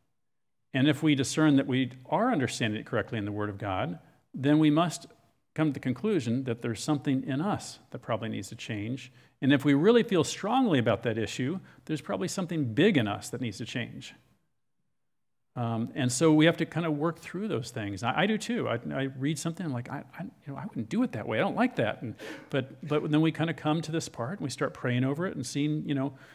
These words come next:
maybe we're understanding it incorrectly, or maybe we just, we just, God needs to do a heart operation on us for that. So it is useful for what? It's useful for teaching, rebuking, correcting,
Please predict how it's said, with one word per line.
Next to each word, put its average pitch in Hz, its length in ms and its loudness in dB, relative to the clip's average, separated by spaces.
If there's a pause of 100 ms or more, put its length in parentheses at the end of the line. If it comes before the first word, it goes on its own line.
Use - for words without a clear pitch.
(220)
maybe 135 340 2
we're 151 160 4
understanding 147 500 4
it - 20 4
incorrectly, 139 480 0
or 214 160 -2
maybe 214 720 -2
we 175 140 -4
just, 180 260 -6 (300)
we 135 100 -10
just, 175 300 -12
God 147 180 -6
needs 170 200 -8
to - 20 -20
do 170 100 -6
a 170 60 -6
heart 175 220 -4
operation 113 460 -6
on 101 140 -12
us - 300 -18 (440)
for 113 100 -6
that. 104 300 -6 (1080)
So 165 240 8
it 196 100 8
is 196 180 4
useful 156 560 0 (1200)
for 123 240 0
what? 120 320 -2 (160)
It's 127 180 -6
useful 135 300 0
for - 180 -6
teaching, 220 640 -2 (1160)
rebuking, 180 760 -4 (380)
correcting, 165 840 -2